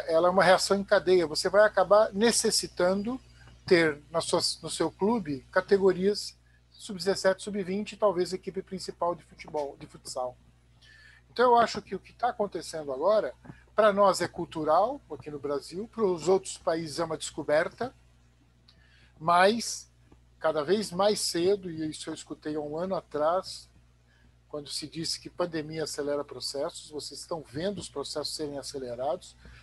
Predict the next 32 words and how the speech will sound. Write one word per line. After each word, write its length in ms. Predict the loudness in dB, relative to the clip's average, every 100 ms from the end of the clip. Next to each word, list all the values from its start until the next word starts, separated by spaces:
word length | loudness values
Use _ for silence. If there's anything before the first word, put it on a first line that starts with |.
| -20 _
Escutei, 500 | -16 -14 -10 -8 -8
se 100 | -8
eu 60 |
não 120 | -10 -10
me 100 | -12
engano, 420 | -6 -6 -6 -14 _ -20 -20 _ _
do 1160 | -6 -4 -2 -2 -2 -4 -4 -6 -6 -8 -8 -12 _
Clóvis 440 | 2 2 2 -4
de 100 | -12
Barros, 640 | -2 2 4 2 0 -10 -8
se 60 |
eu 60 | -8
não, 160 | -8 -12
não 80 | -16
sei 180 | -12 -10
se 100 | -12
foi 240 | -8 -6
ele 260 | -6 -6 -10 _ -20 _
ou 80 | -12
foi 200 | -6 -6
o 60 |
Condé, 580 | -4 -8 -8 -2 0 -2 -8 _ _ -20 _ _
que 120 | -4
ele 100 | -4
fala 240 | 0 0 2
isso, 300 | -2 -4 -6
ele 60 |
fala 100 | -8
assim: 240 | -10 -10 -14 _ _ _ _ _ _ _ _
pandemia 420 | 0 2 2 0
acelera 380 | -2 -2 -2 -2
processo, 520 | -6 -4 -2 -2 -6